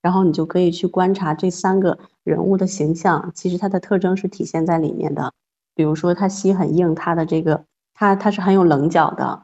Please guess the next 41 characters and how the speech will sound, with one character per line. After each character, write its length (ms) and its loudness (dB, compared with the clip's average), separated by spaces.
然 100 -2
后 120 0
铅 340 0
是 80 0
软 320 0
的， 100 -4
所 160 0
以 40 0
它 160 -6
整 160 -4
个 100 0
形 260 -4
象 240 -2
就 80 -2
是 140 -2
圆 180 0
圆 200 0
胖 180 -4
胖 320 2
的， 140 0
然 100 0
后 140 -4
头， 340 -2
头 180 0
发 140 0
上 180 0
面 80 2
是 140 -6
耷 240 -2
拉 220 0
着 160 -8
的， 200 -6
所 120 -4
以 160 0
这 160 0
个 120 2
其 180 -4
实 140 -4
都 180 0
是 140 2
有 200 0